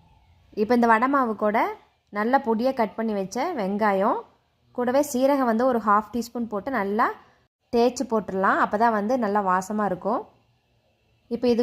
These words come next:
கூடயே பொடியா கட் பண்ணி வச்ச கருவேப்பிலை, கொத்தமல்லி தழை இதெல்லாம் சேர்த்துட்டு நல்லா ஒண்ணா மிக்ஸ் பண்ணி விட்டுடலாம். நம்ம பச்சைக்கடலை பருப்பு வரைக்கும் அரைக்கிற மாதிரி இதையும் வந்து ஒண்ணும் பாதியுமா அரைச்சு கூட நம்ம வடை சுட்டு எடுக்கலாம்.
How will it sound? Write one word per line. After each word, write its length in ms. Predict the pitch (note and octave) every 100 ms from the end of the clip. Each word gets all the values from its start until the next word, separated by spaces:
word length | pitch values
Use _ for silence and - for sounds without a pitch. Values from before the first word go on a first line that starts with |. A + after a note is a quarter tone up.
| A#3
கூடயே 220 | A#3 C#4+ D4
பொடியா 240 | A3+ A#3+ A#3+
கட் 140 | G#3 -
பண்ணி 140 | G#3+ G3+
வச்ச 180 | F#3+ A#3
கருவேப்பிலை, 520 | G#3 G3+ G#3+ G3 A3 B3
கொத்தமல்லி 360 | G3 A3 A3 G#3+
தழை 140 | G3 A3
இதெல்லாம் 300 | G3+ G3 G#3 A3
சேர்த்துட்டு 400 | F#3+ F#3+ F3+ C4 - - _ _ F#3+
நல்லா 220 | G3+ A#3 B3
ஒண்ணா 180 | G3+ G#3+ A3+
மிக்ஸ் 200 | F#3+ -
பண்ணி 160 | A3+ G#3+
விட்டுடலாம். 400 | G3 F3 F3+ A3+ A#4 _ _ _ _ _ _ _ G#3
நம்ம 160 | A#3 B3+
பச்சைக்கடலை 400 | A#3 A3 D4 C#4+ B3+
பருப்பு 200 | A#3 A3+ G#3+
வரைக்கும் 280 | G#3 G#3+ G3
அரைக்கிற 320 | G3 A3+ G#3
மாதிரி 200 | F#3+ F#3+ C4+
இதையும் 260 | G#3 B3+ B3
வந்து 160 | G#3+ C4+ A3
ஒண்ணும் 260 | A3 C4+ B3
பாதியுமா 360 | G#3+ G#3+ G#3+ F#3+
அரைச்சு 220 | G3 A3+
கூட 160 | G#3 A3
நம்ம 200 | G3+ F#3+ B3
வடை 140 | G3+ G#3
சுட்டு 200 | G#3 G3
எடுக்கலாம். 400 | F#3 F3+ F#3 D4+